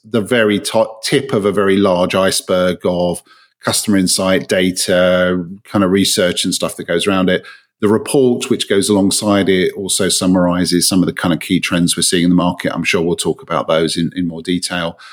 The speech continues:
And we would certainly, uh, you know, suggest to people they read the report rather than just look at the pretty picture. Um, and, uh, uh, you know, certainly that, I think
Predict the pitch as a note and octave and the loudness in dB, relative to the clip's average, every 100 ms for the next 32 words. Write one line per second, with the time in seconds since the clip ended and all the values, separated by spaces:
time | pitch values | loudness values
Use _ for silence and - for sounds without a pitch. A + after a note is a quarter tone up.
0 | - - B2 A2 - A2+ G2 F#2+ A2 G#2 | -12 2 4 4 2 0 2 0 0 -4
1 | - G#2+ D2+ - - G#2+ _ - - G#2+ | -4 -4 -4 -6 -14 -20 _ -6 -2 0
2 | A2 - G2+ F#2+ G#2 F#2 F#2 G2+ F#2 F2 | 0 0 -2 0 2 2 2 2 2 0
3 | F#2+ - G2+ F2+ F#2+ E2+ F2 E2+ E2+ - | 0 0 0 0 0 0 -2 -2 -2 -4
4 | - - - G2 - - G2 - D#2 D2+ | -4 -6 -4 -4 -4 -4 -4 -4 -4 -4
5 | - - - _ G2 F2+ F2 E2+ F2+ - | -8 -20 -20 _ -4 0 2 2 0 -2
6 | F#2+ F#2 F2+ G2 F2 F2+ D#2+ - G2+ F2 | 0 2 2 2 2 2 0 -2 0 2
7 | E2+ F#2 G2+ F#2 E2 - G2+ F2 F2+ E2+ | 0 0 0 2 2 2 2 2 2 0
8 | E2+ - - F#2+ - | -2 -4 -2 -2 -2